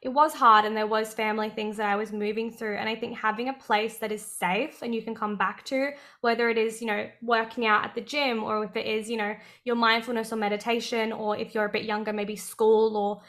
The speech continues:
sports, is so important because you get to create a hub or a home for yourself.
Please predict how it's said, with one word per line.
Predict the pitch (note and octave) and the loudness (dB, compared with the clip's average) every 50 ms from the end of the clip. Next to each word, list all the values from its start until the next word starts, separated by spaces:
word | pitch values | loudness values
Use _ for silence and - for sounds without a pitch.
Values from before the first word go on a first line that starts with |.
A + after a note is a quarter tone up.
| - _ _ | -20 _ _
sports, | - - - - - G#3+ G#3 B3+ E4 - - - - - _ _ _ - | -20 -18 -10 -4 -2 2 4 4 2 2 -2 -10 -16 -18 _ _ _ -4
is | B3+ A#3+ - - | -4 -4 -2 0
so | - A#3+ B3 C#4+ | 4 4 4 4
important | D#4+ D#4+ - - A3+ G#3+ G#3 A3+ C#4 - | 4 2 -2 -4 -2 0 0 0 -2 -4
because | C4 C#4 - C#4 B3 G#3+ | -6 -6 -4 -4 -4 -4
you | A#3+ A#3 | -4 -2
get | A#3 G#3+ - - | -2 -2 -2 -2
to | - C4 | -4 -6
create | B3+ - B3+ A#3 - A#3+ | -4 -2 -2 -2 0 -2
a | |
hub | A#3+ - - A3+ G#3 G#3 G#3 G3 G3 - - - | -2 0 4 6 6 6 6 4 0 -8 -14 -6
or | - - A3+ A3+ | -2 0 2 2
a | A3 | 0
home | A3 - A3+ G#3 G#3 A3 A3+ | 0 0 0 0 0 0 -4
for | A#3+ B3+ | -4 -4
yourself. | B3 B3+ B3+ - B3+ C4+ F4 A4 - - | -4 -2 2 4 6 6 6 4 0 -4